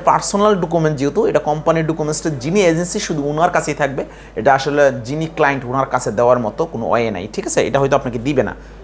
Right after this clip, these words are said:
এটা দেওয়ার এই যে আপনার এই পিপিজেড কোড, এটা দিয়ে আপনার অনলাইনটা হবে। এখন আমাদের পঁয়ত্রিশ জন একই কাস্টমার একই কোম্পানিতে আসছে, এই নার্সারি থেকে আসছে, যেটা আমাদের ফার্ম, আহ, ফার্ম হাউস থেকে। ঠিক আছে?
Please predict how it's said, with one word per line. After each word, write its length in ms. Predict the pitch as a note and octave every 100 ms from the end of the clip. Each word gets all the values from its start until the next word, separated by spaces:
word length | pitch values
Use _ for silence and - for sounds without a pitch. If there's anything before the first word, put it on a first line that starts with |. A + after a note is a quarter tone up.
| -
এটা 200 | A#2+ C#3
দেওয়ার 240 | C3+ C#3+
এই 100 | B2+
যে 140 | C3+ B2+
আপনার 260 | G#2+ A#2 G#2
এই 120 | B2
পিপিজেড 400 | - D#3+ D#3 D#3+
কোড, 160 | G#3+ F3
এটা 140 | D#3+
দিয়ে 160 | E3+ E3+
আপনার 180 | D#3
অনলাইনটা 340 | B2 C#3 B2 A#2+
হবে। 140 | G#2
এখন 140 | C3+ E3+
আমাদের 200 | E3+ F3+
পঁয়ত্রিশ 360 | G#3+ A3+ G3+
জন 120 | F#3+ A3
একই 200 | F3+ F#3
কাস্টমার 420 | G#3 F#3+ F#3+ E3 E3+ - - -
একই 160 | G#3 A3+
কোম্পানিতে 520 | G#3 G3 F3 D#3+ D3+
আসছে, 280 | A#2+ - F2 - - -
এই 100 | E3+
নার্সারি 440 | D#3 D#3+ - F3+
থেকে 280 | F3 F3+ D#3+
আসছে, 340 | C3+ - F#4+
যেটা 340 | C4 D3 C3+ B2+
আমাদের 340 | B2+ B2+ A#2 - - - - -
ফার্ম, 280 | F3 D#3+
আহ, 1200 | - C3+ C3 B2+ B2 A#2 A2 G#2 G2+ - C2+ D#2 - - -
ফার্ম 260 | - F3+ E3+
হাউস 260 | D3+ B2+
থেকে। 200 | - A#2+
ঠিক 160 | G#2+ G#3+
আছে? 180 | E4+